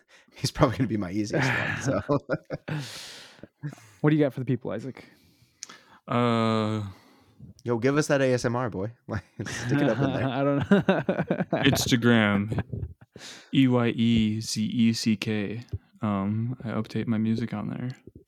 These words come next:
Speaker 1: Oh,
Speaker 3: A lot
Speaker 1: yeah.
Speaker 3: of, a lot of good music on there.
Speaker 2: Good
Speaker 3: Um,
Speaker 2: vibes, definitely.
Speaker 3: and, uh, yeah, go Sharks.
Speaker 2: Go Sharks. Let's go. San Jose Sharks, baby.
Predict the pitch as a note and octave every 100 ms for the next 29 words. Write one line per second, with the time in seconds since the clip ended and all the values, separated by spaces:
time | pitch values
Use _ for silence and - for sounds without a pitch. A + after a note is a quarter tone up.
0 | - F#2+ G2+ A2 C#3+ A#2+ A2+ A#2 A#2+ A#2+
1 | - - B2 A#2+ B2+ A#2+ A#2+ B2+ B2 A2+
2 | A2+ A#2 C3 B2+ C3+ D3+ C#3+ A#2+ - -
3 | _ _ - B2 D3 A2+ B2 B2+ A2 G#2+
4 | A2 A#2 - _ A2 G#2 G#2 G#2 A2 -
5 | - _ _ _ _ - B2+ C3+ - _
6 | - A2 - A2+ A2+ - - - - -
7 | _ D3 C3+ - E3+ E3+ F3+ E3+ D3+ C3
8 | - C#3+ - - E3+ E3 D#3+ D3 D#3 D3+
9 | D3 D3+ C#3 D#3 C#3+ C3 B2+ B2+ C#3+ F#3
10 | F3+ D3+ C3+